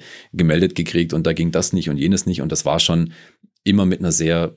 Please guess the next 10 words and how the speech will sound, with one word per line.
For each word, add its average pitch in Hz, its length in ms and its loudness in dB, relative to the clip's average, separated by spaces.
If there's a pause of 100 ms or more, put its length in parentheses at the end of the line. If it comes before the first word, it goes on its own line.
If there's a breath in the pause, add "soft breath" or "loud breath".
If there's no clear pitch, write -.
Grundnegativstimmung. 80 1300 -2
So, - 220 -6
jetzt - 340 -2
ist - 120 -2
natürlich 95 340 0
das - 180 -4
Thema, 92 280 2
was 80 140 0
ich 80 120 -8
tue, 107 340 0